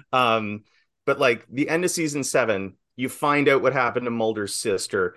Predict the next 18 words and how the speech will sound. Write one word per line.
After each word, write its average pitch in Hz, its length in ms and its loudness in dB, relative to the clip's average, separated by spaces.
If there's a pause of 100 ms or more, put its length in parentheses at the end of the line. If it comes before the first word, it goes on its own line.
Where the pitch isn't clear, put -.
(140)
You 123 140 -2
find 147 420 0
out 131 220 6
all 127 180 4
the 117 180 -4
answers 110 440 -2
about 104 320 0
the 110 80 -2
shadowy 107 800 0
government 104 520 0
syndicate, 104 840 0 (100)
uh, 101 300 -2
the 127 200 -6
alien 156 520 6
invasion 123 580 2
that's 113 180 -6
gonna 117 240 0
happen. 101 680 -2